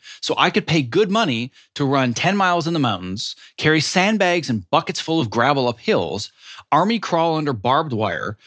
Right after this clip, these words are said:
climb twenty-five hundred feet of elevation gain, and wade through mud,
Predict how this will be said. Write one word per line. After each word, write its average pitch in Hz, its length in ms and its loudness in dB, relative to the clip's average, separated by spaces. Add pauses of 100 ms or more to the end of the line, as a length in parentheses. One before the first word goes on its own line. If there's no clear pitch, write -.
(160)
climb 151 260 2
twenty-five 202 720 0
hundred 170 340 -2
feet 139 260 0
of 135 200 -2
elevation 143 560 2
gain, 98 400 -2 (320)
and 196 320 2
wade 107 240 0
through 151 180 0
mud, 147 480 0